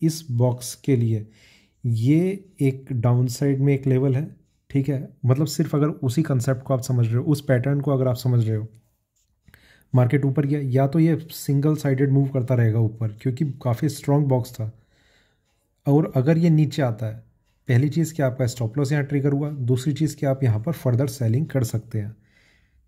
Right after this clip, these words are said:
ठीक है। तो ये एक इस तरीके का एक पैटर्न बन जाता है, पर इसमें ज़रूरी ये चीज़ रहनी चाहिए कि उससे पहले का जो पैटर्न है वो एक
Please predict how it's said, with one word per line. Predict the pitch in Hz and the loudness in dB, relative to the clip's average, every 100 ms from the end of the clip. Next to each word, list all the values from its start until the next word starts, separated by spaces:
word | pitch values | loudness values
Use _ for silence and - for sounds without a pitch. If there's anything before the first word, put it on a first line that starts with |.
| - | -10
ठीक | 135 135 | -8 -8
है। | 123 - | -12 0
तो | 143 | 2
ये | 117 117 131 160 | 2 0 2 2
एक | 196 147 - 160 | 0 -4 -2 0
इस | 156 | 2
तरीके | 165 139 127 135 | 2 0 0 -2
का | |
एक | 131 - | -2 0
पैटर्न | 117 143 139 | -2 0 2
बन | 120 110 | 2 2
जाता | 110 - 113 | 0 -4 -8
है, | |
पर | - 135 | -2 -2
इसमें | 131 135 113 - 160 180 156 131 | -2 -4 -6 -2 -2 0 -2 -2
ज़रूरी | 113 120 131 165 | 2 4 4 4
ये | 175 170 | 4 2
चीज़ | 175 160 | 0 0
रहनी | 151 143 | 0 -2
चाहिए | 139 151 156 160 - _ _ - | -4 -4 -4 -4 -12 _ _ -4
कि | 143 | -2
उससे | 117 160 | 0 -4
पहले | - 113 123 | 0 2 2
का | 147 | 0
जो | 139 | 0
पैटर्न | 135 117 120 113 | 0 0 0 0
है | 107 - - | -2 -8 -2
वो | 123 170 190 - - - | 2 2 0 -10 -14 -2
एक | 139 135 | 0 0